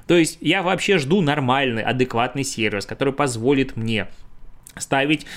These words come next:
не знаю, iPhone, подключать к нему аудио, э, к-, по-, подключать к нему микрофон, стримить это всё сразу же в, э, Instagram, в YouTube, куда-то ещё. То есть,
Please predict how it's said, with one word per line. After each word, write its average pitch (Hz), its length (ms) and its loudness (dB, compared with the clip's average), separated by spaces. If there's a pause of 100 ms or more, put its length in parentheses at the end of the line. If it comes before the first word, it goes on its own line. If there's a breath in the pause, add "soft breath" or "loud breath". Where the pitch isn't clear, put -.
(120)
не 135 80 0
знаю, 127 320 2
iPhone, 135 460 -2
подключать 123 500 -4
к - 60 -8
нему 147 400 0
аудио, 143 580 4 (240 loud breath)
э, 123 960 0
к-, 143 160 2
по-, 139 180 0
подключать 143 480 0
к - 20 -12
нему 147 140 2
микрофон, 139 600 0
стримить 143 540 0
это 120 160 0
всё 123 200 -2
сразу 120 420 -2
же 98 160 -10 (300 loud breath)
в, 175 540 2
э, 117 480 2
Instagram, 123 760 0
в 170 360 4
YouTube, 127 440 -2
куда-то 160 360 0
ещё. 135 500 0
То 127 80 2
есть, 120 220 0